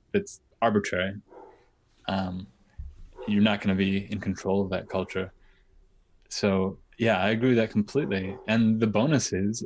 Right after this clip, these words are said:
as you communicate these things to the external world, you'll get feedback, maybe you'll have debates, but people actually know who you are as an employer and,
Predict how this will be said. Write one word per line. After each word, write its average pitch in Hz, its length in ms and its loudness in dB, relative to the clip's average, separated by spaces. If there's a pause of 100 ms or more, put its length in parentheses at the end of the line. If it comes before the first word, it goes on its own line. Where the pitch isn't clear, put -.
as 104 160 2
you 110 80 2
communicate 107 560 4
these 98 260 -2
things 98 320 0
to 104 80 -2
the 98 80 2
external 95 420 0
world, 107 420 2 (560)
you'll 110 140 4
get 101 180 0
feedback, 101 580 2
maybe 98 160 2
you'll 101 100 4
have 101 160 0
debates, 101 580 0 (180)
but 104 180 2 (460)
people 131 360 2
actually 127 280 2
know 107 560 6 (240)
who 151 220 2
you 120 220 4
are 117 260 4
as 101 260 -2
an 98 120 2
employer 98 560 2
and, 98 220 -4